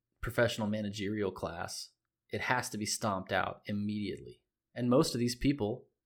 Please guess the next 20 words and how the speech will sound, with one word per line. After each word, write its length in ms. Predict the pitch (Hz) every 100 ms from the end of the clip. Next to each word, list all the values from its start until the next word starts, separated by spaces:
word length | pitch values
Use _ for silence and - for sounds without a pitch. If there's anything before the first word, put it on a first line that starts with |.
| _ _
make 200 | 120 120
a 80 | 113
reasonable 600 | 117 131 139 123 110 107
calculation 880 | - 110 110 98 107 127 - - 110 _ _ _ _ _ _
that 120 | - -
the 160 | -
impact 500 | 131 143 113 104 104
as 100 | 104
one 280 | 107 113 113
voice 400 | 107 110 95 113
that 160 | 98 110
they 100 | 110
could 140 | 110
have 500 | - 117 104 104 104 -
on 220 | 110 107
the 60 | 104
debate 500 | 107 104 110 95 - - - _ _ _
is 180 | - 120
so 160 | - 135
minimal 680 | 123 135 131 101 98 104